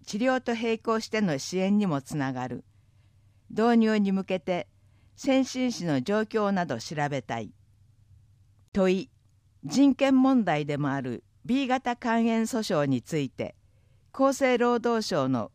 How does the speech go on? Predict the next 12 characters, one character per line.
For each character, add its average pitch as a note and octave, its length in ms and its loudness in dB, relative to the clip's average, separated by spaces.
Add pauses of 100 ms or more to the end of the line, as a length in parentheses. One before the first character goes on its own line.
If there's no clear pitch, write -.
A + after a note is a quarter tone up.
副 - 300 -8
読 C4 260 -2
本 C#3+ 280 0
を G2+ 120 0
活 - 320 -10
用 F#3+ 200 2
し F3+ 180 -6
な E3 140 -2
い C3 60 -4
か。 - 240 -16 (1120)
部 E3 140 -6
長、 D#3+ 420 -4